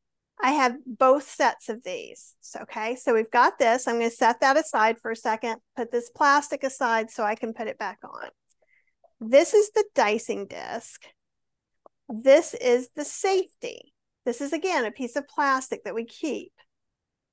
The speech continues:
to make it easier. Also, I want you to notice that came off of this side. Move it this way. Caution, sharp blades. It points which side is the sharp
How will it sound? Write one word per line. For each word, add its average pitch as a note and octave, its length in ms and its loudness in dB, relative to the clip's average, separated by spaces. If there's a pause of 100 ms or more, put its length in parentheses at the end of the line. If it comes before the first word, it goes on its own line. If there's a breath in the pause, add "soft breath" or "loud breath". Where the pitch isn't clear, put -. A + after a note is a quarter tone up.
(520)
to C4+ 100 -2
make A3 240 -2
it A#3 80 -2
easier. C4+ 520 -8 (460)
Also, E4 300 4
I B3 140 4
want C#4 260 -2
you D4+ 60 -8
to C#4 80 -6
notice C4 520 0
that - 240 -4
came C#4+ 280 -6
off A#3 300 -2
of A#3 200 -6
this A3+ 220 -4
side. D#4 340 -4
Move - 1200 -18
it - 160 -20
this - 160 -20
way. A#3 160 -18 (1900)
Caution, F#4 680 2
sharp D#4 480 2
blades. D4+ 500 4
It - 180 -10
points E4 560 0
which C4+ 300 0
side C4 420 0
is A#3+ 160 -2
the B3 120 -2
sharp A#3+ 380 0